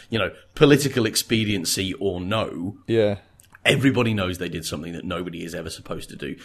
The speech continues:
Speaker 1: That they don't even do on the fucking Iron Islands, right? Where their idea of
Speaker 2: <laughs>
Speaker 1: childcare is giving a kid a sharp knife,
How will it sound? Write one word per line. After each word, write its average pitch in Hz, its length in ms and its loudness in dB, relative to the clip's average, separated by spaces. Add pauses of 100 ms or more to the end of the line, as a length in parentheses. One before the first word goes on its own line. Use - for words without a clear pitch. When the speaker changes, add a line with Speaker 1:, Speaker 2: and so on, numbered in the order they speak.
(160)
Speaker 1:
That - 300 -2
they 151 180 2
don't 160 300 8
even 131 280 4
do 117 240 4
on 104 160 2
the 95 60 -4
fucking 110 340 -2
Iron 110 280 4
Islands, 80 440 -6
right? 87 240 -4
Where 101 160 4
their 113 280 8
idea 101 340 6
of 95 300 2
Speaker 2:
<laughs> - 260 -2
Speaker 1:
childcare 107 1040 4 (200)
is 113 180 -4
giving 120 280 2
a 104 80 0
kid 98 400 -2 (240)
a 101 60 -4
sharp - 560 4
knife, 98 560 -2